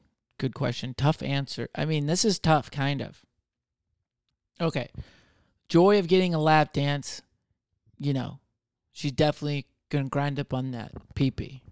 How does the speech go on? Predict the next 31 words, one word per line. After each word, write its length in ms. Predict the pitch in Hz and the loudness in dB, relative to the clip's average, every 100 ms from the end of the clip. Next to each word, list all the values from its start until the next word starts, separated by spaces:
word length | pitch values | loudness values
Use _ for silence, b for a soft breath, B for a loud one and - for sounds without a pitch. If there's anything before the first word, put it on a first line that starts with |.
| - | -20
She's 200 | - 139 | -12 -4
gonna 120 | 160 | -2
grind 240 | 160 165 170 | 2 2 4
up 100 | 165 | 2
on 140 | 156 | 0
your 100 | 143 | -2
junk, 420 | 135 147 151 139 | -4 -2 -2 -4
dude. 240 | - 135 127 | -6 -4 -4
She, 120 | 139 | -4
you're 180 | 139 147 | -2 0
gonna 220 | 165 160 | 0 0
feel 200 | - 165 | 2 4
a 60 | |
little 160 | 156 147 | 4 0
something, 540 | 127 160 156 147 - - _ _ _ _ _ _ _ _ _ | -2 -2 -4 -6 -14 -18 _ _ _ _ _ _ _ _ _
you 220 | - 135 | -8 -6
know. 340 | 131 127 117 147 _ _ | -4 -4 -6 -10 _ _
You're 140 | 143 | -4
gonna 80 | 160 | -2
get 160 | 160 - | -2 0
that, 300 | 160 151 131 | 2 2 -2
you're 160 | - 165 | -4 -2
gonna 100 | 175 | -2
get 180 | 160 | -2
that 220 | - 151 151 | 0 0 0
full 440 | - 170 165 160 | 0 6 8 6
chub 560 | - 180 180 165 151 143 | 4 6 8 8 4 0
in 140 | 147 | -4
the 260 | 147 143 143 | -4 -6 -6
tight 260 | - 160 156 | 0 2 2
pants. 480 | - 180 165 156 | -2 0 -2 -6